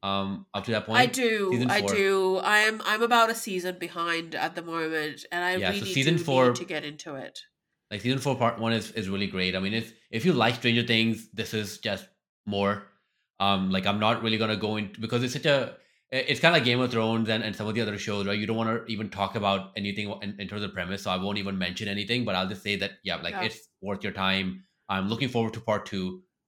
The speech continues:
Speaker 1: or, like,
Speaker 2: Yeah.
Speaker 1: the two episodes that will come out to kind of end the season. I, I, I think this was supposed to be the last season,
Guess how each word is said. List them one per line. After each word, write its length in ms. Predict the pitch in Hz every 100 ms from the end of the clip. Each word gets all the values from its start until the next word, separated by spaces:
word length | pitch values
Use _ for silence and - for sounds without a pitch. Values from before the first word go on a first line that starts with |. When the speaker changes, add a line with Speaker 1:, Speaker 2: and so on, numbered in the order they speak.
| -
Speaker 1:
or, 160 | 101
like, 100 | 95
Speaker 2:
Yeah. 100 | 92
Speaker 1:
the 40 | 95
two 140 | 110
episodes 240 | 92 - 98
that 80 |
will 80 | 95
come 180 | 92 92
out 340 | 90 92 - -
to 100 | 92
kind 120 | 95
of 80 | 95
end 160 | 101 104
the 40 |
season. 220 | 113 113
I, 120 | 110 107
I, 280 | 113 117 104
I 40 |
think 200 | 151 143
this 100 | 113
was 100 | 127
supposed 300 | 120 - 98
to 60 | 120
be 60 |
the 80 | 117
last 200 | 110 107
season, 340 | 117 120 127